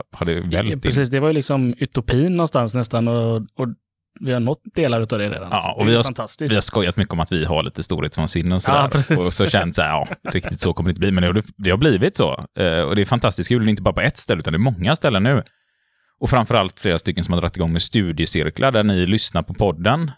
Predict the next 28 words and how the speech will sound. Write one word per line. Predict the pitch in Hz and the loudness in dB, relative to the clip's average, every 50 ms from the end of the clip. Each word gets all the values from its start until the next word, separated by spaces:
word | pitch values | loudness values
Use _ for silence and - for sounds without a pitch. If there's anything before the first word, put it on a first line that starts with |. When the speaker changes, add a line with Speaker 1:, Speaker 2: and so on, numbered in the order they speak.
| - - | -6 -4
Speaker 1:
eh, | 95 92 - - | -2 -2 -2 -2
kollegor | - 113 120 113 95 87 90 92 | -2 0 0 0 0 0 0 2
emellan | 95 98 101 98 92 85 80 82 110 147 156 151 143 | 2 2 2 2 2 0 0 2 0 0 0 -2 -2
och | 131 120 117 113 110 110 110 107 101 95 101 107 | 0 0 2 2 2 0 0 -2 -2 -4 -4 -2
till | 117 | 0
och | 107 107 | 2 2
med | 95 90 87 - | 2 2 2 0
så | - 95 87 78 | 0 0 0 0
att | 80 - | -2 -2
det | - 85 82 | -2 -2 -2
är, | 80 - 82 69 - - - | -2 -2 -6 -8 -10 -6 -6
ja, | 107 101 | -4 -4
bildningsförbund | 104 107 107 92 78 82 82 - - 82 82 90 107 170 208 196 - | -2 -2 -2 -2 -2 -4 -4 -4 -4 -2 0 0 2 2 0 -2 -4
som | - 175 | -4 -4
har | 165 160 | -4 -2
hört | - | 0
av | 170 139 | -2 -2
sig | - 139 | -2 -2
och | 131 | -2
talat | - 139 135 135 | -2 -2 -2 0
om | 127 127 | -2 -2
att | 123 | 0
de | - 123 | 0 0
gör | 127 117 110 110 | 2 2 2 2
det | 113 113 | 2 0
och | |
lite | 113 107 - | 0 0 0
sådär. | - 110 107 | 0 0 0